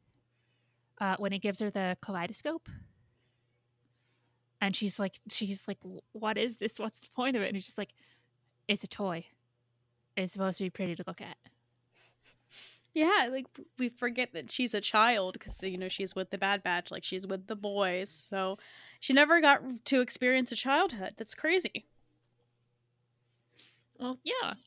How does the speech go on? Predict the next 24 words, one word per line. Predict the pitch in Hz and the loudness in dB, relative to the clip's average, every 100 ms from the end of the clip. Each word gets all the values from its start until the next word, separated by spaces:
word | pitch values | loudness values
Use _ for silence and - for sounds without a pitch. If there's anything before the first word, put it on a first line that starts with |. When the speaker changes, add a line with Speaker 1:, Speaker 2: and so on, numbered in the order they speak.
| _ | _
Speaker 1:
And, | 247 233 | -4 -2
and | 240 240 | -4 -4
so | 254 233 - | -4 -4 -2
I | 220 | -2
like | 220 220 | -2 -4
that, | 214 208 - _ _ - | -4 -6 -6 _ _ -8
that | 220 - | -8 -8
she | - | -10
gets | 220 208 - | -8 -8 -6
to, | 220 214 214 220 | -4 -4 -4 -8
like, | 233 233 | -10 -8
maybe | 226 240 247 | -4 -2 -2
have | 254 254 | -4 -4
some | 262 | -8
fun | 254 392 311 208 185 - _ _ _ _ _ _ _ _ | -6 -4 -2 -4 -6 -12 _ _ _ _ _ _ _ _
in | 240 226 | -2 0
between | 240 240 226 | 0 0 2
all | 214 208 | 2 0
the | 202 196 - - | 0 -2 -4 -18
killing | - 220 202 190 | -4 -2 0 -2
people | 196 - 190 185 | -4 -2 -2 -2
and | 185 190 202 | -4 -4 -6
stealing | - 214 196 185 | -6 -2 -2 -2
shit | - 185 185 | -4 -6 -8